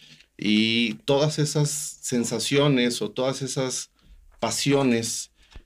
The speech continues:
eh, cada quien las exteriorizamos de una u otra forma a lo largo de nuestra vida, ¿verdad?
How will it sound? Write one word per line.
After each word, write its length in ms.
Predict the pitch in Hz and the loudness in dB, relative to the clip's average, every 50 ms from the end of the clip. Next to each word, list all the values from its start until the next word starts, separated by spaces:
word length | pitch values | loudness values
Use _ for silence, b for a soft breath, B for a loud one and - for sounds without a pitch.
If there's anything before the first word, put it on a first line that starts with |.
| b - | b -10
eh, 260 | - - - - - - - | -6 -4 -4 -4 -4 -6 -2
cada 280 | - 131 123 135 147 | 0 2 2 2 2
quien 200 | - - 135 131 131 | 0 0 2 2 2
las 140 | 131 127 - | 0 0 -2
exteriorizamos 840 | 131 120 - - 110 104 104 104 107 104 - 127 117 120 120 123 117 | -4 -4 -2 -2 0 2 2 2 0 -2 -2 0 2 2 2 2 2
de 80 | 117 110 | 0 0
una 240 | 107 117 117 123 120 | 0 0 0 0 0
u 40 | 117 | -2
otra 240 | 117 113 - 117 110 | -2 -2 -4 -6 -6
forma 560 | - - 113 113 110 117 117 117 113 107 - | -4 -2 -2 0 0 0 0 0 -2 -2 -4
a 340 | - - - - - - 104 | -6 -10 -12 -12 -8 -6 -4
lo 120 | 101 101 | -2 -2
largo 280 | 104 107 107 117 110 117 | -2 -2 -2 -4 -4 -4
de 100 | 110 104 | -4 -4
nuestra 340 | 104 101 98 - - 104 113 | -6 -6 -8 -8 -6 -6 -4
vida, 340 | 110 135 151 143 127 120 113 | -2 0 0 0 0 0 -2
¿verdad? 400 | 104 98 104 110 120 131 143 | -2 -2 -2 -4 -4 -6 -8